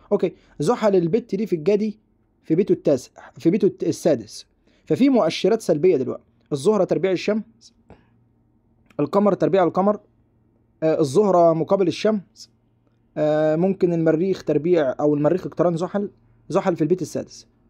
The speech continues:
كل دول كده يعتبروا مؤشرات وجود الشمس وعطارد في البيت ال-، الاتناشر. كل دي مؤشرات سلبية. يعني في كم مؤشر سلبي؟ ها؟ يعني واحد، اتنين، تلاتة، تك، تك، في، في مؤشرات سلبية. ماشي؟ ومفيش بقى اقترانات بقى،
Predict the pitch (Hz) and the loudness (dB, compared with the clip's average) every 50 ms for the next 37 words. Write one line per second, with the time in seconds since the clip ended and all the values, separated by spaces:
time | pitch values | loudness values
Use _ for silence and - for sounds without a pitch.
0 | _ _ _ _ _ _ - 254 262 226 254 240 - 247 240 233 202 - - 220 | _ _ _ _ _ _ 0 0 2 2 0 0 0 2 2 2 2 2 2 2
1 | 214 214 202 180 175 151 151 - - - 170 196 226 226 220 - _ _ _ _ | 2 2 2 2 0 -2 -4 -6 -4 0 2 2 2 2 0 -6 _ _ _ _
2 | _ _ - 170 165 170 196 247 202 202 - - 214 214 208 - 185 165 156 151 | _ _ 0 2 2 4 4 2 0 0 0 0 0 -2 0 0 0 2 2 2
3 | 147 190 190 185 185 - 147 143 180 185 180 160 151 147 143 139 139 135 - 139 | 2 0 -2 -2 -2 -4 -2 -2 0 0 0 -2 -2 -2 -2 -4 -6 -6 -8 -8
4 | 123 113 - - - _ _ - 240 233 214 233 220 208 180 - - 175 190 185 | -10 -10 -12 -16 -20 _ _ -4 -2 0 0 0 0 0 -2 -2 -2 -2 -4 -2
5 | - 170 - 254 - - - - _ _ _ _ 139 143 143 - 208 185 190 165 | -2 -4 -2 -2 -4 -6 -8 -12 _ _ _ _ -4 -4 -2 -2 -2 -2 -2 -2
6 | 160 170 180 - 175 151 - - 170 165 156 160 147 - 131 139 165 147 - _ | -2 -4 -4 -4 -6 -6 -2 0 0 2 2 2 0 -2 -4 -4 -4 -4 -6 _
7 | _ _ _ _ _ - 131 143 147 160 175 - - 147 - - 170 170 156 156 | _ _ _ _ _ -6 -4 -2 0 0 0 0 -2 -4 -6 -4 -6 -4 -2 -2
8 | 160 165 165 156 - 170 - - 147 175 170 - - - 151 143 - 190 170 - | -2 0 -2 -2 -4 -4 -6 -6 -6 -8 -10 -10 -16 -18 -18 -10 -8 -8 -4 -4
9 | 190 180 175 160 135 - - 160 170 165 - 147 127 127 123 117 - - _ _ | -4 -4 -4 -6 -8 -4 -2 -2 -2 -2 -2 -4 -4 -2 -4 -6 -6 -12 _ _
10 | _ _ _ _ _ _ _ _ _ _ _ - 135 135 147 143 - 190 180 - | _ _ _ _ _ _ _ _ _ _ _ -6 -4 -2 -2 -2 -4 -6 -6 -8
11 | - _ _ _ _ _ _ _ _ _ _ _ _ _ _ _ _ _ _ _ | -10 _ _ _ _ _ _ _ _ _ _ _ _ _ _ _ _ _ _ _
12 | _ _ _ - - 165 170 190 185 185 320 262 196 190 269 254 - - - 170 | _ _ _ -8 -2 0 2 2 2 2 2 0 0 0 -2 -2 -2 -2 -2 -2
13 | 165 170 180 208 180 123 127 123 - _ | 0 0 0 0 -2 -2 -4 -8 -8 _